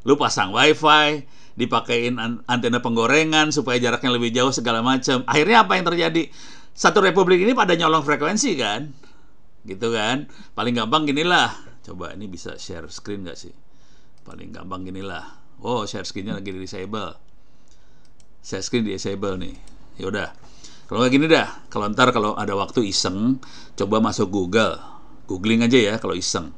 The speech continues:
Ada waktu, googling. Masukkan keywordnya misalnya wajan bolik. Gitu.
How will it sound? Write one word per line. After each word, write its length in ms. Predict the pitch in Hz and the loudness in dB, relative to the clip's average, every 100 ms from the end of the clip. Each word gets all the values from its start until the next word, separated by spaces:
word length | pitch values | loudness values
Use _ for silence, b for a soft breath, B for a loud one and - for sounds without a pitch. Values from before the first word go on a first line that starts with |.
| - | -12
Ada 160 | - | -6
waktu, 420 | 85 82 - 123 | -4 -6 -2 -2
googling. 520 | 104 95 87 107 127 127 B B B B B | 0 -4 -4 2 4 2 B B B B B
Masukkan 720 | 113 113 - - - 131 143 | 0 2 2 -2 4 6 6
keywordnya 1040 | 139 131 120 113 113 110 98 - 127 143 | 2 4 4 6 4 4 0 2 4 6
misalnya 600 | 139 120 104 101 92 113 127 | 6 2 0 -4 -2 0 2
wajan 720 | 117 95 87 90 113 117 110 | 2 0 -4 -4 0 2 2
bolik. 460 | 104 95 95 90 - - - - - - - | 2 0 -2 -6 -10 -14 -14 -14 -14 -14 -14
Gitu. 420 | - - - 78 | -14 -12 -12 -12